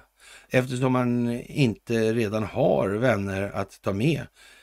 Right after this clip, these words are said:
Eh, varje social enhet är förutbestämd från början. Och går man på något så själv så, så blir, förblir man själv alltså. Eh, vad är vi för folk egentligen? Befolkningen, men i alla fall.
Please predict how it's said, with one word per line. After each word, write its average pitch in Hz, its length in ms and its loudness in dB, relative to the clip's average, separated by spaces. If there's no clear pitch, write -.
Eh, - 260 0
varje 113 300 6
social 131 420 2
enhet 104 440 0
är 104 320 -2
förutbestämd 131 920 -4
från 123 180 -8
början. 110 640 -2
Och - 300 -2
går 131 140 2
man 123 160 0
på 165 80 -2
något 117 260 -2
så 131 380 -2
själv 107 360 0
så, 117 220 -8
så 139 220 -6
blir, 127 220 -2
förblir 113 340 -4
man 196 180 -4
själv 117 440 -12
alltså. 80 340 -14
Eh, - 300 0
vad 160 140 6
är 107 160 4
vi 165 120 0
för 226 120 0
folk - 600 -8
egentligen? 120 840 -10
Befolkningen, 110 840 -12
men 98 100 -10
i 98 40 -12
alla 104 140 -12
fall. 110 200 -14